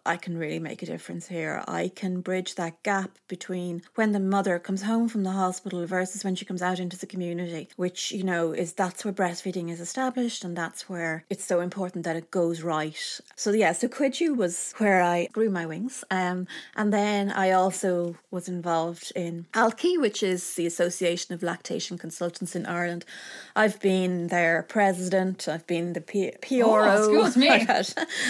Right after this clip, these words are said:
Speaker 1: a couple of different,
Speaker 2: <laughs>
Speaker 1: I know, couple of different positions on, on the National Council.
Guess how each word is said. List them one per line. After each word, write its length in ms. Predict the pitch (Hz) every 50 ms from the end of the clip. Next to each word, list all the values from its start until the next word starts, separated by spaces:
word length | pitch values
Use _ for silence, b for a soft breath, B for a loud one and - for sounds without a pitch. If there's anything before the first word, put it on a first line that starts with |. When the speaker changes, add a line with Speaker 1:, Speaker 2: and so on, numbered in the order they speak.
| 254 254
Speaker 1:
a 100 | - 277
couple 400 | 269 320 320 294 254 254 330 277
of 160 | 269 294 269
different, 420 | 254 285 277 262 - 330 240 254 285 302
Speaker 2:
<laughs> 40 | - -
Speaker 1:
I 200 | 359 392 285 240
know, 340 | 254 330 359 320 302 440 466 - 539 571 554 B 415 403 B
couple 300 | - - 370 427 349 339
of 80 | 302 240
different 380 | 294 311 254 285 285 269 247
positions 540 | - 285 277 226 285 302 - - 269 262 240
on, 320 | 254 247 247 226 233 226 -
on 140 | - 226 254
the 60 | 226 240
National 440 | 240 247 247 254 240 254 247 233 214
Council. 540 | - - 262 240 233 233 233 - 262 392